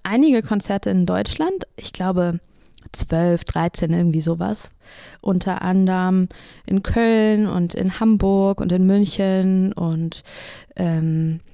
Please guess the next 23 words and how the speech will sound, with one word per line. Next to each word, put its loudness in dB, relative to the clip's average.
dann 2
spielen 2
wir 2
in 2
Berlin 4
auf 0
dem 4
Popkulturfestival 0
und -2
auf -6
dem -2
Immergut-Festival, 0
was -4
ja -4
ein -4
ganz -2
tolles 0
Indie-Musikfestival 2
in 2
Brandenburg 0
oder 0
Mecklenburg-Vorpommern 0
ist. -4